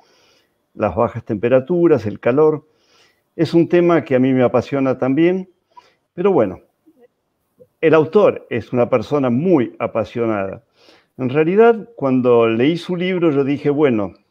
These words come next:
es un tema en el que trabajo desde hace tantos años, ¿qué voy a aprender?". Y aprendí muchísimo, aprendí muchísimo y también me divertí muchísimo,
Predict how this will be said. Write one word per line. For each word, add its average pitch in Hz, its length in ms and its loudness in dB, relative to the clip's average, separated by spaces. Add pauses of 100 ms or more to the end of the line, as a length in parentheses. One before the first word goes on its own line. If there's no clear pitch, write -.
(140)
es 143 200 -8
un 151 120 -2
tema 151 220 0
en 135 80 0
el 120 120 -2
que 117 120 -10
trabajo 123 480 0
desde 104 140 -2
hace 104 180 -10
tantos 135 480 -4
años, 143 420 -2
¿qué - 80 -4
voy 156 240 2
a 117 40 2
aprender?". 107 540 -4 (800)
Y 127 120 2
aprendí 175 360 2
muchísimo, 117 640 -2
aprendí 120 380 -4
muchísimo 175 680 -2
y 143 80 -2
también 147 320 0
me 127 100 2
divertí 120 480 -2
muchísimo, 156 720 -6